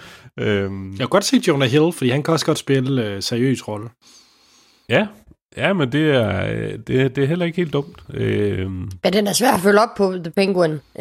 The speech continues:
Speaker 3: fra
Speaker 1: Ja, efter Danny
Speaker 3: fra
Speaker 1: DeVito.
Speaker 3: den spiller. Ja, han var godt nok genial. Også fordi han fik, man fik så meget sympati for hans karakter.
Speaker 2: Men hvem,
Speaker 3: Selvom at
Speaker 2: hvem
Speaker 3: man
Speaker 2: skal spille
Speaker 3: egentlig
Speaker 2: Catwoman?
Speaker 3: ikke skulle holde med ham.
Speaker 1: Øh, jamen, der har de foreslået, øh, Saoirse Ronan.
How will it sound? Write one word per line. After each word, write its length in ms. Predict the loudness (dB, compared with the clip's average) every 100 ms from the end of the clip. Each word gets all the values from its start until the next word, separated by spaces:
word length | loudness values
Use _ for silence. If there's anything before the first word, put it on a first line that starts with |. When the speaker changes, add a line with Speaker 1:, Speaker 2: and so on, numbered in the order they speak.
| -2 -2 -4
Speaker 3:
fra 300 | -2 0 0
Speaker 1:
Ja, 60 | 0
efter 180 | -2 0
Danny 260 | 2 2
Speaker 3:
fra 80 | 4
Speaker 1:
DeVito. 260 | 2 4 0
Speaker 3:
den 80 |
spiller. 220 | 0 -6 -12 _ _
Ja, 200 | 0 0 0
han 380 | -10 -2 0 0
var 80 | 0
godt 160 | 0 -2
nok 120 | -4 -4
genial. 400 | -2 -2 0 -2
Også 160 | -2
fordi 120 | -2
han 120 | -2 -2
fik, 260 | -10 -4
man 120 | -2
fik 140 | 0 -2
så 80 | 2
meget 180 | 0
sympati 500 | 2 0 0 0 0
for 220 | 0 0 0
hans 200 | -2 -4
karakter. 520 | -6 -6 -2 0 0 -6 -14 -14 -14 _
Speaker 2:
Men 140 | 0
hvem, 180 | 4 4 2 -4 -18 -20 _ _
Speaker 3:
Selvom 300 | -8 -4 -2
at 60 | 2
Speaker 2:
hvem 80 | 2
Speaker 3:
man 60 |
Speaker 2:
skal 100 | 2
spille 140 | 0 0
Speaker 3:
egentlig 100 | 0
Speaker 2:
Catwoman? 340 | 2 0 0 -6 _ _ -20 _ -14 -10
Speaker 3:
ikke 140 | -8
skulle 140 | -2 -2
holde 140 | -2
med 60 | -8
ham. 140 | -12 _ -20 _ _ _ _ _ _
Speaker 1:
Øh, 800 | -6 0 4 4 6 6 4 2
jamen, 140 | 0 0
der 100 | 2
har 100 | 2
de 120 | 0
foreslået, 600 | 0 0 0 2 4 2
øh, 840 | 0 0 0 -2 -4 -6 -8 -10 -6
Saoirse 320 | -2 0 2
Ronan. 480 | 2 2 2 0